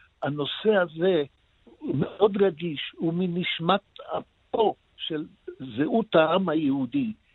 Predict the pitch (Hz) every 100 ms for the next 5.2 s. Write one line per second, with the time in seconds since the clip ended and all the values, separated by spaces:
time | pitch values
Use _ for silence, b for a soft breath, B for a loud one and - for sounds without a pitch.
0 | b b b _ 127 147 147 185 208 247
1 | 240 247 247 190 156 _ - 135 147 143
2 | 240 226 - 180 135 107 110 _ _ _
3 | - - 151 160 156 - 254 220 190 175
4 | 175 - - 254 196 156 151 180 147 -
5 | 240 220